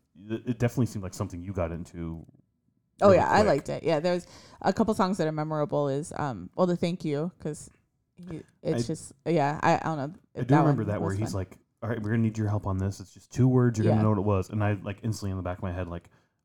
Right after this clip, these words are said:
Speaker 1: "What are the two words that every single fucking metal song uses?" Um, and I was trying to, like, "Fuck it, fuck you,
Speaker 2: Oh.
Speaker 1: fuck the world,"
Speaker 2: <laughs>
Speaker 1: something
Speaker 2: Yeah.
Speaker 1: along those lines. And then he
Speaker 2: Yeah.
Speaker 1: comes out and he's like,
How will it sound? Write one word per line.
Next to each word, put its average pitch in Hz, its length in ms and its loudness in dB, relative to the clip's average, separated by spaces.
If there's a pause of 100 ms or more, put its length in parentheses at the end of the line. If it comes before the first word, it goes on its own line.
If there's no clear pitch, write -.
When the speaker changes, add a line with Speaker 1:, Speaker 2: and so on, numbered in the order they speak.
(100)
Speaker 1:
"What 104 220 0
are 104 40 2
the 101 100 -2
two 104 220 -2
words 92 300 -2
that 87 160 -6
every 90 320 -6
single 87 340 -8
fucking 85 420 -10
metal 85 220 -10
song 82 340 -10
uses?" 80 760 -14 (640)
Um, 82 560 -6 (260)
and 95 80 -8
I - 20 -4
was 87 100 -8
trying 92 140 -6
to, 82 40 -6
like, 80 100 -10 (300)
"Fuck 92 260 -6
it, 87 340 -4
fuck - 320 -10
you, 90 220 -10
Speaker 2:
Oh. 196 380 8
Speaker 1:
fuck 220 260 4
the - 60 0
world," - 520 2 (180)
Speaker 2:
<laughs> - 160 -14
Speaker 1:
something 151 260 4
Speaker 2:
Yeah. 143 80 8
Speaker 1:
along 107 200 4
those 98 220 -2
lines. 110 280 2
And 104 100 0
then - 60 4
he - 40 4
Speaker 2:
Yeah. - 60 0
Speaker 1:
comes 110 140 0
out 101 40 2
and 95 80 -2
he's 95 100 -2
like, 92 180 -8